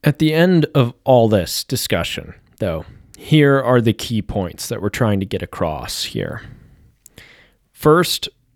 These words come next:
institutional increase in the power of the presidency is not good.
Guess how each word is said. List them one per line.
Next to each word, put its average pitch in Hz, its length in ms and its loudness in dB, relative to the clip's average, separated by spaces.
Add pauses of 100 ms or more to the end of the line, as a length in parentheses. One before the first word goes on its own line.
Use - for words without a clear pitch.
(640)
institutional 143 880 2
increase 113 640 -2
in 101 60 -4
the 92 80 -4
power 120 460 2
of 104 120 -6
the 98 80 -6
presidency 98 800 -4 (120)
is 104 340 0
not 98 400 -2
good. 87 380 0